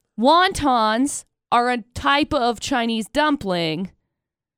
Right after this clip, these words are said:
but unlike pot stickers, wontons are made with a different dough.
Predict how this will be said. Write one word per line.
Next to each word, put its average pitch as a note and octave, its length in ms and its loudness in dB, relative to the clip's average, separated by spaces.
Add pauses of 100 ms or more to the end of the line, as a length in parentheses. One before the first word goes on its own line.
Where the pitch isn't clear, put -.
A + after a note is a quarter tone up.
(360)
but G#3+ 200 4
unlike B3+ 720 2
pot D#4 340 2
stickers, G3+ 720 -2
wontons A#3+ 760 0
are G#3+ 100 -2
made G#3 220 -4
with G3+ 180 -4
a G#3 80 -4
different F#3 600 -6
dough. F#3+ 600 0